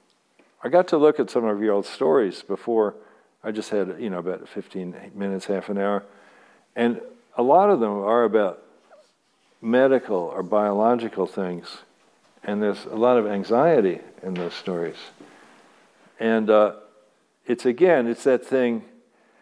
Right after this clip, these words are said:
it's like they're pushing it even further, this merging of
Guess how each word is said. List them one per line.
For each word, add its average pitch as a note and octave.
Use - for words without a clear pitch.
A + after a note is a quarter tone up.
it's -
like C3+
they're C#3
pushing D3+
it A2+
even A2
further, G#2+
this A2
merging A#2
of F#2+